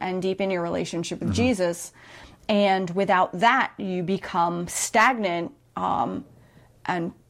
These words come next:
Speaker 1: probably what we've seen often is you wind up drifting away.
Speaker 2: Well,
Speaker 1: Um,
Speaker 2: again, you're not committed.
Speaker 1: Yes.
Speaker 2: You're not connected.
Speaker 1: Yeah.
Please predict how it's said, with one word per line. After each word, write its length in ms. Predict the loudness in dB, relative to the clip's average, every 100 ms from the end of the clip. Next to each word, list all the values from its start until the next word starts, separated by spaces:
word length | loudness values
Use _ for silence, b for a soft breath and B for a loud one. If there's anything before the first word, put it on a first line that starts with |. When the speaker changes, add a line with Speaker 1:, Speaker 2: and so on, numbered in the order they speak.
| _ _ -8
Speaker 1:
probably 520 | 2 4 6 4 2
what 160 | 0 -2
we've 140 | -6
seen 220 | -4 0
often 440 | 2 0 -2 -2 -2
is 180 | -2 -2
you 260 | -2 -2
wind 340 | -2 -2 -2 -4
up 100 | -6
drifting 440 | -8 -6 -6 -4
away. 440 | 0 0 0 -4 -14 _ b b b b b -6
Speaker 2:
Well, 120 | -4
Speaker 1:
Um, 160 | -2
Speaker 2:
again, 260 | 0 -2 -2
you're 100 | -2
not 220 | -2 -6
committed. 460 | -6 -4 -4 -8 -12 -2
Speaker 1:
Yes. 280 | 2 4 4
Speaker 2:
You're 100 | 2
not 240 | 0 -4
connected. 640 | -6 -4 -4 -6 -10 -14 -16 0
Speaker 1:
Yeah. 240 | 2 2